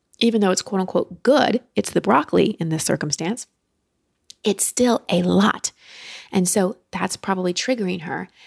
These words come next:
and she's having trouble moving forward. So I said to her, and I'm saying to all of you, slow down to speed up.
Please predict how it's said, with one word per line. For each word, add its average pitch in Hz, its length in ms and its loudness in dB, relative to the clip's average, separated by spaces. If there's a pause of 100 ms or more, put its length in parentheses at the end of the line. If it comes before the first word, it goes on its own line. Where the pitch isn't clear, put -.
(360)
and 165 120 -8
she's 190 140 -8
having 180 240 -8
trouble 185 680 0
moving 170 280 -4
forward. 156 480 -2 (400)
So 175 520 0 (600)
I 196 60 -4
said 190 240 -2
to 180 100 0
her, 170 120 -4
and 170 160 -6
I'm 165 80 -8
saying 160 240 -4
to - 80 -10
all 156 120 0
of 180 80 -2
you, 131 280 -2 (260)
slow 180 320 0
down 185 220 2
to 190 60 -2
speed 147 280 -6
up. - 160 -2